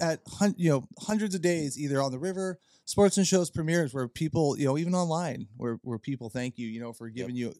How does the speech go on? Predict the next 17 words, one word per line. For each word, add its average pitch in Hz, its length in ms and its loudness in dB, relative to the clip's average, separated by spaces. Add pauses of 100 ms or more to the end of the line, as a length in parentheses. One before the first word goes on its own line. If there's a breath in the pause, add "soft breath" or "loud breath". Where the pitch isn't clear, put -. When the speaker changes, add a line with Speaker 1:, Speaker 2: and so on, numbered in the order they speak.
Speaker 1:
uh, 127 60 -2 (120)
for 120 180 0
having 117 240 -2
a 110 40 -4
positive 117 420 -4
outlet, 110 380 -2 (560)
you 117 60 2
know, 117 60 4
for 170 200 6
Speaker 2:
Guys 180 260 4
in 151 80 -8
the 139 60 -6
Speaker 1:
addiction. 127 160 -8
Speaker 2:
military, 160 680 -6 (140)
Speaker 1:
Oh, 185 180 2
Speaker 2:
kids. 170 540 -4
Speaker 1:
gosh. - 180 -20